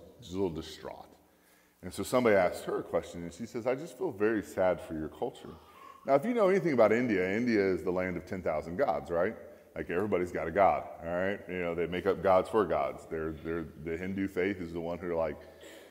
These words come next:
"You don't eat cows because they're sacred." And I'm like, "Whoa, whoa, whoa, whoa. I like beef, okay? I like steak, I like burger, I like jerky, I like, you know, I,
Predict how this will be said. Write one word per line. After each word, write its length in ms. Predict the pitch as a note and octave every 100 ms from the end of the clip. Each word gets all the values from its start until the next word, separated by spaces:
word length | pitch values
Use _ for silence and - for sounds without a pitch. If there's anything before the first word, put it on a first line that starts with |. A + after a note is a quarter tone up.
| - _ _ -
"You 120 | E2+
don't 200 | E2+ E2
eat 160 | E2
cows 380 | G2+ F2+ D#2 C2 -
because 320 | D2+ D#2+ D2
they're 160 | D#2+ D2+
sacred." 540 | - F#2+ - D2+ C#2
And 100 | C#2+
I'm 100 | D#2
like, 200 | D2+ C#2 -
"Whoa, 80 | G#2+
whoa, 440 | G2 F2+ E2 E2 D#2+
whoa, 200 | F2 E2
whoa. 460 | A#2 F2+ - - - -
I 160 | D#2+
like 380 | F#2 E2 D#2+ D#2+
beef, 240 | G2+ E2 - - -
okay? 340 | F2+ G2+ A#2+ B2 - - - - - - - - - -
I 100 | D2+
like 200 | D2+ C#2+
steak, 380 | - G#2+ G#2 D#2
I 80 | D2+
like 260 | D2 C#2+
burger, 340 | F#2 F#2 F#2 C#2
I 60 |
like 240 | C#2+ C#2+ D2
jerky, 360 | F2+ F#2 E2
I 80 | D2+
like, 220 | D2 C#2+
you 100 | E2+
know, 100 | D#2+
I, 240 | - F2